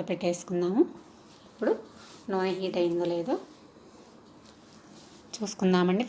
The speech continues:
తర్వాత దానిలోకి కొంచెం పిండిని వేసుకోండి, నూనె కాగిందో లేదో మనకు తెలుస్తుంది. వేసిన వెంటనే అట్లా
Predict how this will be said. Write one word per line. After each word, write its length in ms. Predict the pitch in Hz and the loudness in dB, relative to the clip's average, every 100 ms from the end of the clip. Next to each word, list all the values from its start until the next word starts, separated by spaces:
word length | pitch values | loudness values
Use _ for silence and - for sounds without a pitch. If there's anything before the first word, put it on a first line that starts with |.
| 214 | 4
తర్వాత 360 | 185 180 175 311 - - - - - - - - - - - 208 | 4 0 2 2 0 -12 -20 -20 -20 -20 -20 -20 -20 -14 -4 2
దానిలోకి 460 | 190 190 196 196 294 - | 4 4 0 0 -2 0
కొంచెం 340 | 208 196 196 196 190 | 2 2 2 0 2
పిండిని 280 | 190 196 190 | 2 4 4
వేసుకోండి, 500 | 190 190 - 185 190 214 | 2 0 -2 0 2 2
నూనె 200 | 190 190 | 0 0
కాగిందో 380 | 196 180 185 180 | 2 2 2 2
లేదో 160 | 180 175 180 | 2 2 2
మనకు 220 | 175 175 | 2 0
తెలుస్తుంది. 580 | 202 185 185 - 185 202 339 - - - - - | -2 -2 -4 -2 0 2 0 -4 -20 -20 -16 0
వేసిన 280 | 202 196 214 202 | 2 2 2 2
వెంటనే 280 | 190 185 202 | 2 2 0
అట్లా 200 | 180 190 | 0 -2